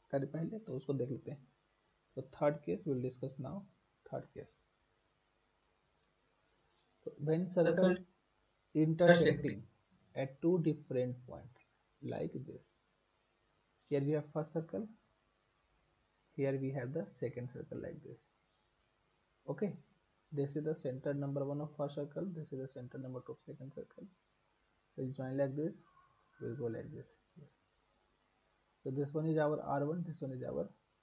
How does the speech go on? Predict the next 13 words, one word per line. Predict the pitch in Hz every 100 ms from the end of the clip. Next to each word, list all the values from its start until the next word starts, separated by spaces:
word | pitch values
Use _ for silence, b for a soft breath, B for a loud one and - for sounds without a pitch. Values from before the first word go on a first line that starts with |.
| _
R | 131 123 127
two। | 123 - _ _ _ _ _ _ _ _ _ _ _ -
So | - -
यहाँ | 160 175
पे | 180
क्या | 180 180
हो |
जाएगा, | 180 175
देखो | 175 175
ध्यान | 175 175
से, | 214 208 - _ _ _ _ _ _ -
सी | - 165 160
वन, | 185 196